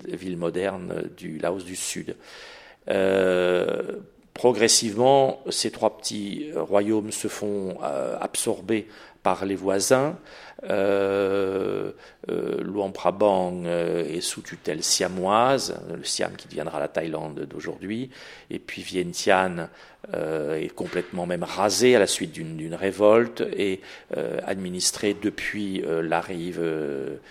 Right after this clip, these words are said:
siamoise, de l'autre côté de la, du, du Mekong, et puis Champasak également, euh,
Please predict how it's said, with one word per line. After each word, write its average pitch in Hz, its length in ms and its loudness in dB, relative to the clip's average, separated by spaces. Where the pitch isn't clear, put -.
siamoise, 101 600 2
de 98 40 2
l'autre 87 180 -4
côté 90 260 -4
de - 60 -8
la, 67 280 -2
du, - 320 -10
du - 220 -12
Mekong, 135 560 -2
et - 60 -8
puis 104 340 -6
Champasak 92 640 2
également, 87 800 0
euh, 82 220 -2